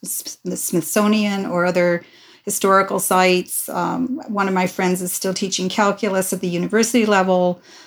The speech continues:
Uh, another friend is still working full-time in schools. So to me, it's not that unusual, uh, to be continuing to work.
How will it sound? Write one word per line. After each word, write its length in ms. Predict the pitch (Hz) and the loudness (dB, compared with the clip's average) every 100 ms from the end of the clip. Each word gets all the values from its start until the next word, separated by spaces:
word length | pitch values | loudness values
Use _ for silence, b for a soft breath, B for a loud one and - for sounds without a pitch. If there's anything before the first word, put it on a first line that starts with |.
| B B | B B
Uh, 180 | - 190 | 2 4
another 280 | 180 190 202 | 6 4 4
friend 240 | 190 196 190 | 4 2 2
is 80 | |
still 180 | 190 202 | 2 2
working 320 | 185 185 190 | 4 2 0
full-time 680 | 185 190 185 190 180 180 185 | 0 0 0 0 2 2 0
in 180 | - 180 | -2 -4
schools. 680 | 185 - - 196 190 180 180 | -4 -4 2 4 6 4 2
So 380 | - 240 220 233 - | 2 4 4 2 0
to 100 | 254 | 4
me, 420 | 254 277 277 269 | 4 6 4 2
it's 220 | 208 - | 0 2
not 360 | 240 220 - - _ _ _ - | 4 6 4 -2 _ _ _ 0
that 180 | 208 196 | 4 4
unusual, 760 | 190 196 220 226 254 320 370 _ _ _ _ _ _ b b b b - | 4 4 4 6 4 4 0 _ _ _ _ _ _ b b b b 0
uh, 300 | 202 185 180 | 4 6 4
to 120 | 185 | 0
be 120 | 190 185 | -4 -4
continuing 680 | - 185 - 185 180 90 | -4 -4 -2 -2 0 0
to 160 | - 202 | -2 -4
work. 380 | 180 - - | -6 -6 -12